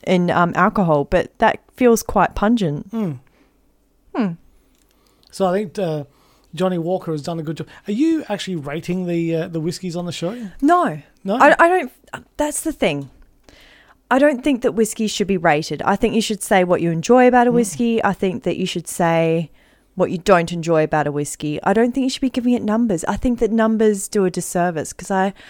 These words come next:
Speaker 1: I have a couple of beer podcasts that I listen to
Speaker 2: Mm.
Speaker 1: and they go through, um, there's, oh, what's the beer drinking app? Is it called Untappd or something like that?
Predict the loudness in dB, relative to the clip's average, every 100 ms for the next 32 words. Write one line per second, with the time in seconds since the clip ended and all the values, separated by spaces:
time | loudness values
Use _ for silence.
0 | -20 -20 -20 -2 2 4 2 2 -2 0
1 | -2 -2 -4 -2 0 -2 -4 -2 -4 -4
2 | -2 -2 -2 -4 -6 -4 -6 -6 -12 -20
3 | -20 _ -4 -2 -2 -2 -4 -8 -4 0
4 | 2 2 0 0 -4 0 2 2 0 0
5 | -2 -2 -6 -8 -4 -2 0 -2 -4 -8
6 | -8 -10 -10 -14 -16 -10 -4 -2 -4 -6
7 | -2 0 2 2 0 -2 -4 -6 -2 0
8 | 0 -2 -4 -6 -6 -6 -6 -6 -8 -10
9 | -6 -4 -2 -4 -4 -4 -6 -4 -6 -6
10 | -8 -8 -6 -6 -2 -2 -2